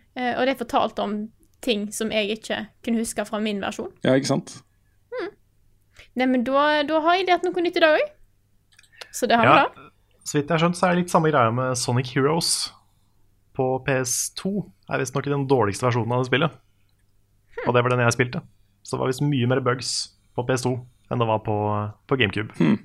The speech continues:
Speaker 1: Ok.
Speaker 3: Så mulig jeg også har spilt feil versjon av, eh, Sonic Heroes.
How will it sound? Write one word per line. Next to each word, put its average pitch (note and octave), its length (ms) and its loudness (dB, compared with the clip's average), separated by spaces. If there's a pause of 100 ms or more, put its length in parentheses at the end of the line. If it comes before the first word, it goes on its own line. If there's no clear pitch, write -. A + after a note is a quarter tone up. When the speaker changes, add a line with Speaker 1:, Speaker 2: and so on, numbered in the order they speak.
(800)
Speaker 1:
Ok. G4 140 -4 (1400)
Speaker 3:
Så A2 220 -8 (100)
mulig G#2+ 160 -2
jeg G#2 80 -6
også G#2+ 220 -6
har - 20 -8
spilt A#2+ 220 -6
feil A#2+ 180 0
versjon C3+ 320 -2
av, C#3+ 240 -4
eh, C#3+ 160 -4
Sonic D3+ 240 -2
Heroes. E3+ 300 -2